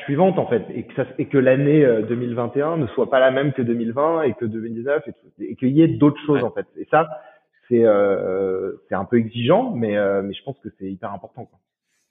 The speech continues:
Speaker 2: Si du coup, on repre-, on re-regarde un peu les,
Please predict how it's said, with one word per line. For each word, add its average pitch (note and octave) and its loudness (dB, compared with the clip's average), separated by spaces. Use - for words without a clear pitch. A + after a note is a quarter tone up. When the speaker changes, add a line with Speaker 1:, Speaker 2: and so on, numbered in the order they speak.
Speaker 2:
Si - -4
du C3 0
coup, - 0
on C#3 6
repre-, A2 2
on G#2 -2
re-regarde A2+ 2
un G2+ 0
peu A#2+ -4
les, G2 -4